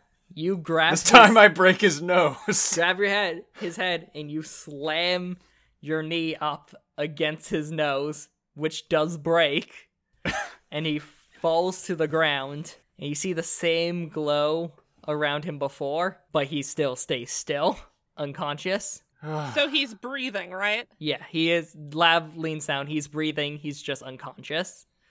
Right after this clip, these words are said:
Speaker 2: Fuck that guy. <laughs>
Speaker 3: How destroyed is her dress?
Speaker 1: Um, it is not too bad, actually. It definitely, like, the sleeves are torn and stuff, but he wasn't, like, trying to rip it off or anything. He w-, it was just a struggle, so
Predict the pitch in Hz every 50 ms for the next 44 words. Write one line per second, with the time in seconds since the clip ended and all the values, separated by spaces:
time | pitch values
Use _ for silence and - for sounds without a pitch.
0 | _ _ _ _ _ 139 - - - - - 175 170 156 - - 117 117 120 127
1 | 127 - 104 101 98 95 101 107 - _ _ - - - - - _ _ _ _
2 | _ _ _ _ _ - - 311 339 359 381 403 453 440 427 381 277 330 _ _
3 | 220 196 269 320 349 - - - - 294 277 277 262 269 254 - - 262 262 196
4 | - 208 - - - - - - - _ _ _ _ _ - 151 156 160 156 156
5 | 151 147 147 139 - 165 185 185 170 160 - 151 156 160 156 139 139 - - -
6 | - - _ _ _ _ _ _ _ - 151 156 160 185 226 320 - _ _ _
7 | - - - 170 185 196 170 139 147 135 135 147 170 175 185 208 220 220 - -
8 | 240 233 247 247 247 240 - _ _ _ _ _ _ _ - 156 156 - 185 185
9 | 196 202 208 208 180 151 160 156 156 - 147 - - - - 147 143 139 151 160
10 | 160 170 156 - 175 160 160 160 - 190 170 170 170 170 170 175 175 180 180 -
11 | _ _ _ - - 151 160 - - - - 175 165 170 180 175 - - _ -
12 | 143 127 127 147 - - - - _ - 175 160 170 190 190 196 180 160 151 151
13 | 147 - - - 156 139 135 139 151 160 160 147 165 160 156 156 156 - 170 165
14 | 165 165 170 170 180 175 170 180 180 180 190 185 180 165 151 156 156 147 139 -
15 | 151 156 151 156 - 160 151 - 127 131 - - - 156 143 139 147 147 170 175
16 | 185 180 175 - 165 147 139